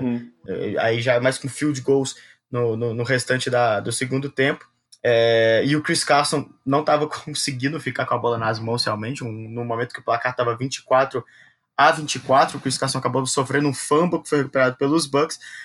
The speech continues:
Speaker 2: mas não adiantou muita coisa, porque logo na campanha seguinte o Jameis Winston teve uma pane mental,
Speaker 1: <laughs>
Speaker 2: soltou a bola, sem, não, nem nada explica o que aconteceu naquele lance, porque é muito engraçado, porque vendo, assim, o jogo, parece que alguém conseguiu tocar o Jameis Winston, mas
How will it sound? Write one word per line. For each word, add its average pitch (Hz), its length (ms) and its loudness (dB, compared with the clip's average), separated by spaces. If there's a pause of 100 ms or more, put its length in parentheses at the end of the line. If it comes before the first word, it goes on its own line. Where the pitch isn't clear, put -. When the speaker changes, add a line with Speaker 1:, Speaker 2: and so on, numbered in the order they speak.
(120)
Speaker 2:
mas 143 300 4
não 156 180 4
adiantou 143 960 2
muita 135 280 0
coisa, 156 260 2
porque 160 260 0
logo 160 300 4
na 185 80 2
campanha 151 320 -2
seguinte 131 400 -6
o 123 40 -6
Jameis 135 300 0
Winston 127 300 -4
teve 139 240 -2
uma 147 180 -2
pane 139 260 0
mental, 127 520 -2 (220)
Speaker 1:
<laughs> 143 220 -6
Speaker 2:
soltou 185 800 0
a 139 120 6
bola, 113 480 0
sem, 151 360 -2
não, 123 260 -2 (140)
nem 139 200 -2
nada 160 300 6
explica 180 460 6
o 120 40 0
que 120 100 -4
aconteceu 113 460 -4
naquele 113 260 -4
lance, 113 380 -2
porque 123 420 -2 (520)
é 143 120 6
muito 165 180 0
engraçado, 202 320 2
porque - 160 -4
vendo, 156 360 2
assim, 139 280 -2
o 120 40 -6
jogo, 139 320 -2
parece 127 360 2
que 147 120 -2
alguém 131 640 0
conseguiu 131 440 -8
tocar 139 460 2
o 135 80 -2
Jameis 120 340 -4
Winston, 117 340 -8
mas 107 320 -6